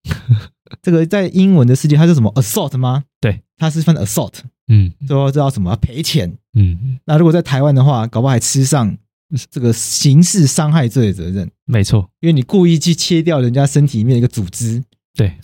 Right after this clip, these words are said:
Speaker 1: 对。好，那接下来，所以这边就开启很有趣的讨论，到底医生有没有权利直接帮病患做主？
Speaker 2: 嗯。
Speaker 1: 医生觉得你这个病他妈的就是有问题啊！<laughs> 你不治疗，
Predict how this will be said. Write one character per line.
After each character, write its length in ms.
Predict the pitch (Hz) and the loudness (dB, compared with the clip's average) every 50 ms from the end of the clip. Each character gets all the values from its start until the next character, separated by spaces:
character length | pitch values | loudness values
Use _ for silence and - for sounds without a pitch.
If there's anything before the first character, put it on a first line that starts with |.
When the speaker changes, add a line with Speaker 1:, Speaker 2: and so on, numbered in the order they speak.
| - _ _ | -20 _ _
Speaker 1:
对。 240 | - 98 78 - - _ _ _ _ | -8 -8 -8 -10 -12 _ _ _ _
好， 180 | 98 101 92 110 | -6 -4 -2 2
那 160 | 143 143 147 | 2 2 2
接 140 | 139 - 143 | 2 0 0
下 160 | 139 170 131 | 0 0 0
来， 140 | 107 110 104 - - - _ | 0 0 -2 -6 -12 -20 _
所 140 | - - 151 | -2 0 0
以 40 | 135 | 2
这 100 | - 147 | 2 2
边 160 | 143 139 139 | 4 4 4
就 120 | 135 147 | 4 2
开 180 | - - 151 147 | 0 0 -2 -2
启 160 | - - 117 | 0 0 2
很 100 | 120 139 | 2 2
有 140 | 143 113 87 | 2 2 0
趣 160 | - - 135 | 0 0 0
的 60 | 113 | 0
讨 160 | 101 101 90 113 | 0 0 0 2
论， 120 | 123 123 | 2 2
到 100 | 143 240 | 0 -2
底 100 | 247 240 - | -4 -4 -2
医 240 | 254 254 262 277 262 | -2 0 0 -2 -2
生 380 | - 269 247 247 254 277 269 _ _ _ _ _ _ | -2 -4 -4 -4 -6 -10 -14 _ _ _ _ _ _
有 220 | 151 143 135 123 | -2 0 0 2
没 180 | 123 147 190 254 | 2 2 2 2
有 140 | 285 - 233 | 2 0 -2
权 380 | - - - 160 139 139 185 | 0 2 2 2 4 4 2
利 240 | 190 202 131 - - _ _ _ _ _ _ _ _ _ _ _ - | 2 0 -2 -4 -8 _ _ _ _ _ _ _ _ _ _ _ -10
直 120 | - 135 | -6 -2
接 120 | 147 170 | -2 0
帮 160 | 156 156 156 147 | 0 0 -2 0
病 200 | - 156 139 117 | 0 -2 0 0
患 140 | 143 127 | 0 0
做 180 | 120 135 120 101 | 0 0 -2 -2
主？ 180 | - - 90 - _ _ _ - 123 | -4 -6 -12 -14 _ _ _ 2 4
Speaker 2:
嗯。 420 | 110 101 95 87 85 123 120 131 - | 6 6 4 4 2 -2 -4 -6 -4
Speaker 1:
医 120 | 156 175 175 | -2 0 0
生 180 | 180 190 190 | 2 2 2
觉 160 | 175 151 127 123 | 2 2 0 2
得 300 | 135 127 113 101 113 - _ _ _ | 0 0 0 -2 -4 -8 _ _ _
你 120 | - 135 113 | -4 -4 -2
这 120 | - 180 | 0 0
个 240 | 151 135 120 110 - - _ _ _ _ _ | 0 0 -2 -2 -4 -10 _ _ _ _ _
病 280 | - 170 151 143 147 - _ _ _ _ _ _ _ | 0 0 0 0 -2 -6 _ _ _ _ _ _ _
他 100 | 175 165 | 0 0
妈 180 | 160 160 160 | 2 2 2
的 80 | 151 135 | 0 0
就 80 | 156 | 0
是 120 | 143 156 156 | 0 0 0
有 80 | 110 | 0
问 180 | 107 131 127 110 | 2 0 0 0
题 160 | 104 107 90 | -2 -4 -6
啊！ 200 | 87 85 95 113 - | -6 -6 -8 -10 -14
<laughs> 1500 | _ _ - - - - - - - - - - - - - - - - 147 127 - - - 107 127 131 - - - - | _ _ -10 -8 -6 -4 -4 -4 -4 -4 -6 -6 -6 -2 -2 0 4 6 4 6 6 4 4 4 2 2 0 -4 -10 -8
你 100 | 131 131 | -6 -4
不 120 | 160 202 | -4 -4
治 200 | - - 226 180 | -2 0 0 2
疗， 280 | 143 135 131 135 139 | 2 2 2 0 0